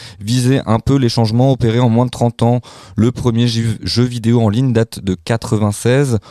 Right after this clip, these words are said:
auquel succède en deux mille trois le jeu Second Life, puis en deux mille dix-sept, l'apparition de l'iPhone et des réseaux sociaux. Un voyage vers la connexion généralisée qui s'opère à vite-,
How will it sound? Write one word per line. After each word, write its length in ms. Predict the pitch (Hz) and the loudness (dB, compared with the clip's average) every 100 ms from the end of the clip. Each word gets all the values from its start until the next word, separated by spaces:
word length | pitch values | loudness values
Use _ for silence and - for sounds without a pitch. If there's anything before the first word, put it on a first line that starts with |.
| - - | -14 -4
auquel 340 | 107 - 117 | -2 -2 -4
succède 500 | - 113 - 113 101 - | -4 -8 -2 -2 -2 -2
en 140 | 113 | 0
deux 120 | 113 | 0
mille 180 | 113 104 | -2 -4
trois 260 | - 113 110 | -2 0 2
le 160 | 101 | 2
jeu 220 | 95 98 | 0 -2
Second 360 | - 147 120 104 | -2 -2 0 0
Life, 420 | 98 113 127 - - - - | 2 0 -2 -8 -14 -20 -12
puis 100 | - | -2
en 100 | 127 | 0
deux 120 | 117 110 | 2 0
mille 180 | 107 | 0
dix-sept, 540 | 104 104 - 143 - - - - | -4 -6 -2 -2 -4 -20 -20 -6
l'apparition 640 | - 113 - 110 107 - 123 | 0 0 0 -2 -2 -2 0
de 80 | |
l'iPhone 500 | 98 95 - 117 123 - | 2 0 0 0 0 -2
et 80 | 98 | -2
des 120 | 101 | 0
réseaux 280 | 98 104 117 | 0 0 -2
sociaux. 560 | - 117 - 110 110 - - - - - | -2 -4 -2 0 0 -2 -18 -20 -20 -8
Un 120 | 95 | -4
voyage 540 | 98 104 104 117 135 120 90 | 0 0 2 2 2 0 -2
vers 260 | 98 117 | 0 0
la 120 | 110 | 0
connexion 480 | 98 107 107 - 110 | 0 -2 -2 -2 -2
généralisée 640 | 107 107 107 104 101 104 139 | 0 0 0 0 -2 -2 -4
qui 140 | - | -4
s'opère 400 | - 98 117 113 | -4 -2 0 0
à 60 | 98 | -2
vite-, 200 | 95 | -4